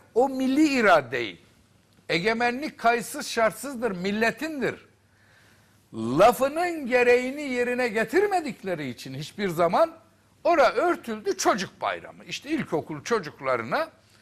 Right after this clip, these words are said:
bayram olarak bunu kutladılar, ettiler. Ve son zamanlarda, bin dokuz yüz seksenlerden sonra özellikle, kendi çocuklarımız yetmiyor gibi dünya çocuklarını da topladık bu sefer. Dünyada işte tek çocuk bayramı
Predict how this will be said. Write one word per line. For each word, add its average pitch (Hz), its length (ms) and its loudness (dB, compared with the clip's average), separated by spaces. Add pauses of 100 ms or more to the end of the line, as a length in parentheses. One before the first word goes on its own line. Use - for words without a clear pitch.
(440)
bayram 269 340 4 (100)
olarak 147 500 0
bunu 139 220 -10
kutladılar, 123 840 -2
ettiler. 147 520 -6 (800)
Ve 220 60 -2
son 403 320 0
zamanlarda, 160 760 -2
bin 240 180 -10
dokuz 208 180 -6
yüz 214 100 -12
seksenlerden 175 840 -4
sonra 143 300 -4
özellikle, 127 840 -2
kendi 262 360 0
çocuklarımız 175 800 -2
yetmiyor 165 520 -6
gibi 196 400 -2
dünya 381 300 0
çocuklarını 143 680 0
da 120 140 -4
topladık 110 480 -4 (120)
bu 98 60 -16
sefer. 170 360 -2 (1040)
Dünyada 262 440 4
işte 240 240 -4
tek 269 260 -4
çocuk 247 400 -2
bayramı 180 480 6